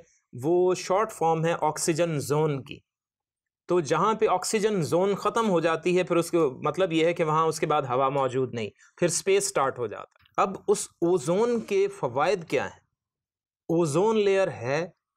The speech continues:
تو ہم تک الٹرا وائلٹ ریزز فلٹر ہو کر آتی ہیں،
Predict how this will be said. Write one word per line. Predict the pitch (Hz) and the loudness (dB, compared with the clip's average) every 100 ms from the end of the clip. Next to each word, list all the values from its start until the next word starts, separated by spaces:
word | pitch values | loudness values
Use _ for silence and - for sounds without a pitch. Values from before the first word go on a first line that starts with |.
| _ _ _ | _ _ _
تو | - 170 139 | -2 0 0
ہم | 185 | 0
تک | 190 175 170 - | 0 -2 -2 -4
الٹرا | 156 147 175 | -4 0 0
وائلٹ | 156 147 151 156 | 2 2 0 0
ریزز | 151 147 160 151 151 _ _ - | -2 0 0 -2 -4 _ _ -4
فلٹر | 180 170 180 | 0 2 0
ہو | 156 131 | 0 -2
کر | 127 | -2
آتی | 110 95 | -4 -4
ہیں، | - | -8